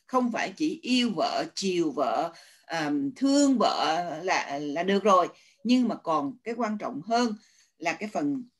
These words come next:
câu hai mươi sáu đó, là mấy ông còn có nhiệm vụ đưa vợ, dẫn dắt vợ để vợ bước lên chốn cao hơn trong đời sống tâm linh. Mình phải cao hơn một bước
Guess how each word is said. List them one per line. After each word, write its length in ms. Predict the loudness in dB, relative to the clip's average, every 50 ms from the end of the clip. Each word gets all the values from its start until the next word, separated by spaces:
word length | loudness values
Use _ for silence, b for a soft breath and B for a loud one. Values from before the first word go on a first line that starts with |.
| _ _
câu 140 | 0 0 2
hai 180 | 2 2 2 2
mươi 120 | 0 -2
sáu 320 | -2 -2 -2 -2 -2 0
đó, 100 | -2 -2 -2 -4 B B B B B B
là 260 | B -2 0 0 0
mấy 200 | -2 -2 -2 -2 0
ông 280 | 0 -2 -4 -4 -6 -4
còn 320 | 0 2 2 2 0 -2
có 140 | -4 -2 -2
nhiệm 320 | -2 -2 -2 -2 -4 -4 -4
vụ 280 | -4 -4 -4 -4 -8 -10 _ _ _ _ _ 0
đưa 340 | 2 4 6 6 6 4
vợ, 340 | 2 0 -2 -2 -2 -2 -2 -2 -2
dẫn 400 | -2 -2 -2 0 2 2 4 4
dắt 180 | 2 2 0 -4 -10
vợ 360 | -8 -8 -6 -6 -8 -8 -12 b b b b b
để 200 | -2 -2 -2 -2 0
vợ 240 | -2 -2 -2 -2 -2 0
bước 280 | 2 2 2 2 0
lên 260 | -4 -4 -4 -4 -4 -2
chốn 220 | -2 -2 0 -2 -4 -6
cao 280 | -2 0 0 0 0 -2
hơn 260 | -4 -4 -4 -6 -8 -8
trong 180 | -10 -8 -6
đời 160 | -4 -4 -4
sống 220 | -6 -8 -8 -8 -8 -6
tâm 160 | -6 -4 -2
linh. 180 | -2 -2 -2 -4 -12 _ _ _ _ _ _ _ _ _ _ _
Mình 260 | 0 2 2 0 0 -4
phải 140 | -4 -4 -4
cao 260 | -2 2 2 2 2
hơn 200 | 2 0 0 -2
một 140 | -4 -4 -4 -2
bước 320 | 0 0 0 0 -2 _